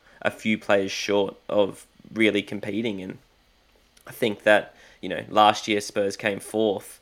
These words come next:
and I think that that was a fantastic achievement given their, you know, their, their squad is, is a little bit weaker. I think they're not quite in the top echelon of the squads, but they're probably the, the second echelon, uh, in terms of calibre. And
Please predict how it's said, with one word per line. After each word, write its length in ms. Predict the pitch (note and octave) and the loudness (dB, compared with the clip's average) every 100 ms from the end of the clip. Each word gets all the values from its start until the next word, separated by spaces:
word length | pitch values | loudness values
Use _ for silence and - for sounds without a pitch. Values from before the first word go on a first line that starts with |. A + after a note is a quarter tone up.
| _ _ _ | _ _ _
and 120 | - | -8
I 20 | |
think 240 | G#2 G#2+ G2 | -2 -4 0
that 200 | G2 F#2 | -2 0
that 180 | G#2 | -2
was 200 | F2+ G2+ | -2 -4
a 80 | G#2 | -4
fantastic 520 | G#2+ G2 G#2+ G2+ - | -6 -8 -10 -12 -10
achievement 580 | G2+ - G#2 G#2 G2 - | -10 -6 -6 -6 -8 -4
given 320 | A#2 G#2 G#2 | -2 0 -2
their, 320 | G#2 G2+ G2 G#2 _ _ _ | -4 -2 -4 -8 _ _ _
you 60 | G#2 | -14
know, 140 | F#2+ A2 - | -14 -14 -8
their, 160 | G2+ | -8
their 240 | F2 G#2 G#2 | -2 0 0
squad 340 | - G#2+ G#2+ | -4 0 0
is, 180 | G#2 F#2+ | 0 -4
is 260 | - A2+ | -2 -2
a 40 | G#2+ | 0
little 240 | G2+ G#2 | -2 -2
bit 220 | G2+ F#2+ | -4 -6
weaker. 300 | - G2+ - | -6 -6 -6
I 100 | F2+ | -8
think 220 | - G#2+ G#2+ | -8 -10 -8
they're 120 | G2+ | -6
not 240 | G#2+ G2 | -6 -8
quite 340 | - G#2+ G2+ - | -6 -2 -2 -4
in 120 | G#2 | -10
the 80 | G2 | -12
top 320 | - A2 - | -10 -10 -8
echelon 480 | - - G2+ G2+ G2 | -8 -8 -8 -6 -4
of 160 | F#2+ | -6
the 80 | - | -10
squads, 360 | - - G#2 D#3+ | -14 -6 -4 -2
but 180 | A2 F#2 | -4 -2
they're 80 | |
probably 400 | G2 A2 G#2 G2+ | -6 -6 -8 -6
the, 160 | F#2+ G2+ | -6 -8
the 120 | - | -8
second 400 | G#2+ G#2 G#2+ G#2 | -6 -6 -6 -6
echelon, 440 | F#2+ - - G2 G2 _ - - _ | -8 -10 -12 -12 -14 _ -20 -20 _
uh, 60 | - | -10
in 100 | G2 | -10
terms 240 | G#2 G2+ | -8 -8
of 80 | G2+ | -8
calibre. 440 | - G2 G2+ G2 F#2 | -10 -8 -6 -6 -8
And 160 | F2+ | -12